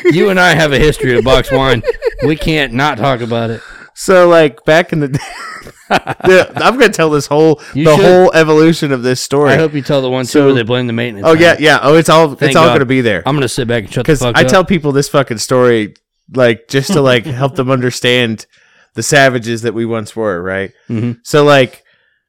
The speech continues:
Speaker 2: we used to work at this place,
Speaker 1: <clears throat>
Speaker 2: um, is, like, a resort lodge place.
Speaker 1: It's called
Speaker 2: And
Speaker 1: Houston Woods.
Speaker 2: it's,
Speaker 1: You can Google
Speaker 2: yeah.
Speaker 1: it.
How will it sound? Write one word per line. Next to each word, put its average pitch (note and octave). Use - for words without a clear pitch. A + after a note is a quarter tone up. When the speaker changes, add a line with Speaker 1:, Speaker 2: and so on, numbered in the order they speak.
Speaker 2:
we D3
used G3
to E3+
work D3+
at C3+
this A#2
place, A2
Speaker 1:
<clears throat> D#3
Speaker 2:
um, F#2
is, A#2+
like, A#2
a G#2
resort G#2+
lodge G#2
place. A2
Speaker 1:
It's -
called F3+
Speaker 2:
And -
Speaker 1:
Houston C3+
Woods. B2
Speaker 2:
it's, A2
Speaker 1:
You C3+
can C3
Google G#2+
Speaker 2:
yeah. G#2+
Speaker 1:
it. -